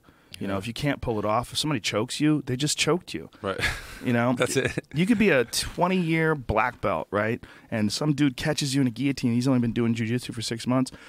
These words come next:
Speaker 1: but someone teaches him how to do this, grab your arm like that, pull it underneath someone's neck, wrap your legs around him, and squeeze,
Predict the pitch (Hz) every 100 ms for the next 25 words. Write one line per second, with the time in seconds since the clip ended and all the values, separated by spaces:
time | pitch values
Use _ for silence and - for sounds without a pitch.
0 | - - - 135 123 151 139 123 107 107
1 | - - - - - - 131 113 110 139
2 | 120 113 143 - - 110 131 135 120 127
3 | 117 113 95 90 - - _ - 151 160
4 | 156 139 - 135 117 104 113 107 87 131
5 | 147 143 117 117 110 120 123 120 107 -
6 | 139 135 80 -